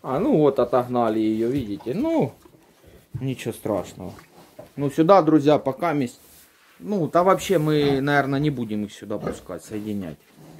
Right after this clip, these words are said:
Так что такие дела. Потому что могут опять начать драться.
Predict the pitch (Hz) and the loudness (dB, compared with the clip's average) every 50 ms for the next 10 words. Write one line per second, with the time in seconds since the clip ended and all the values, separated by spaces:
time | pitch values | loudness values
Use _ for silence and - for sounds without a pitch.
0 | - _ _ - - _ _ _ _ _ _ _ _ _ _ _ _ _ _ _ | -20 _ _ -20 -20 _ _ _ _ _ _ _ _ _ _ _ _ _ _ _
1 | - 104 - - - 110 - 120 - - 135 123 107 107 107 104 101 92 76 73 | -12 -12 -12 -12 -16 -14 -16 -16 -14 -8 -8 -6 -2 -2 -2 -2 -2 -4 -6 -10
2 | - _ _ _ _ - - - - _ _ - - - 113 113 110 - - - | -14 _ _ _ _ -20 -20 -20 -20 _ _ -18 -10 -6 -6 -6 -6 -6 -8 -6
3 | 107 107 104 104 - - _ - _ _ _ _ _ _ _ - - _ _ - | -4 -4 -4 -6 -10 -18 _ -20 _ _ _ _ _ _ _ -20 -20 _ _ -10
4 | 98 120 131 131 123 120 104 - 113 92 127 139 123 - 110 110 104 - - 117 | -6 -4 -4 -2 -4 -4 -6 -6 -4 0 0 0 0 0 -4 -8 -10 -8 -8 -8
5 | 104 101 95 98 101 92 90 85 - - 98 | -8 -6 -6 -6 -6 -6 -6 -10 -14 -18 -20